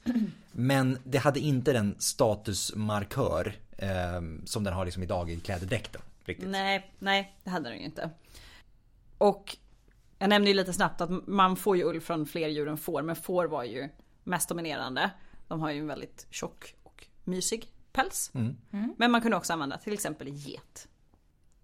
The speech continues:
Speaker 1: Mm.
Speaker 3: Ja. Och ull består av täckhår och är mer kortfibrig och,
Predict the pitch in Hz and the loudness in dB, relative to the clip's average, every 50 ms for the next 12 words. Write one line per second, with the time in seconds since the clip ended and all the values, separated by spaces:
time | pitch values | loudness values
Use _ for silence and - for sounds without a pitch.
0 | - - - 175 175 123 - - - - - _ _ _ - 330 254 - - - | -18 -6 -2 0 0 0 0 -2 -6 -14 -20 _ _ _ -8 -6 -6 -8 -10 -14
1 | - - - - - - - - - _ - - 220 - - 254 262 285 277 247 | -20 -20 -20 -20 -20 -20 -20 -20 -20 _ -6 -4 -2 0 2 0 0 2 0 0
2 | 294 - - - 190 156 139 127 98 - - - _ _ - - - 277 277 - | 0 -2 0 0 0 2 2 0 0 -2 -6 -12 _ _ -18 -10 -6 -6 -6 -6
3 | - - - - 339 311 - - - 214 214 220 - - - _ _ _ _ - | -8 -12 -8 -6 -6 -4 -6 -6 -8 -10 -10 -10 -14 -18 -20 _ _ _ _ -14
4 | 208 208 - - 202 196 190 180 175 170 165 156 - - - _ - - 277 269 | -14 -14 -10 -6 -4 -4 -4 -2 -4 -4 -4 -6 -8 -12 -20 _ -10 -8 -8 -8
5 | - - - - 262 262 240 226 240 240 240 - - 208 - _ _ _ - | -8 -10 -10 -6 -4 -4 -4 -2 -4 -6 -6 -8 -16 -16 -16 _ _ _ -20